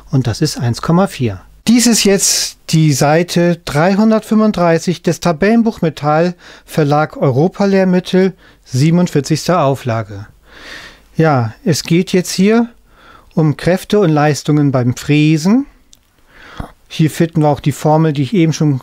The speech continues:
erklärt hatte, f-, für die Anzahl der Schneiden im Eingriff, wo man den Eingriffswinkel ja für benötigt.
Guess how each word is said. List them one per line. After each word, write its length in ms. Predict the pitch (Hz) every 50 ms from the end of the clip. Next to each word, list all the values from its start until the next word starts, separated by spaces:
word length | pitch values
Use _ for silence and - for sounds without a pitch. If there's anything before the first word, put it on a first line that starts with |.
| -
erklärt 540 | 339 170 139 - - - 151 160 147 - -
hatte, 300 | 151 151 - - 156 156
f-, 340 | 151 135 - - - - 175 247 269
für 160 | - - 156
die 180 | 131 139 170
Anzahl 440 | 190 156 151 165 151 - 165 156 147
der 120 | 131 143 127
Schneiden 520 | - - 147 139 139 139 131 131 143 175
im 180 | 214 127 131 135
Eingriff, 680 | 127 127 135 147 165 165 185 208 240 233 - - - _ _ _ _ - - - - -
wo 100 | - 139
man 160 | 139 135 123
den 160 | 131 139 185
Eingriffswinkel 760 | 160 139 143 151 143 131 135 127 - - 147 143 135 - 131 127
ja 140 | 127 123
für 180 | 120 - 139 120
benötigt. 880 | - 131 113 120 123 135 143 151 143 - 196 214 240 - - - -